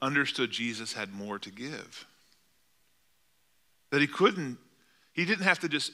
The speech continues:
end at healing a body. There was so much more. I believe that in part because of the way Jesus responds to him.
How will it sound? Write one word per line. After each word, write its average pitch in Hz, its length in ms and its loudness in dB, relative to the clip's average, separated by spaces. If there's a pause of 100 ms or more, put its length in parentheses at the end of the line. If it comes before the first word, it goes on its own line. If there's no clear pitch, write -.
end 151 300 -2
at 120 120 -2
healing 123 500 -4
a 90 60 -8
body. 104 640 -10 (1600)
There 135 220 2
was 127 140 -2
so 185 320 -2
much 151 360 -6
more. 113 580 -12 (1600)
I 196 100 0
believe 247 260 -2
that 185 160 6
in 147 80 2
part 180 340 4
because 131 240 -6
of 113 60 -12
the 117 60 -8
way 123 180 -2
Jesus 131 460 -8
responds 131 540 -8
to 104 160 -10
him. 87 200 -18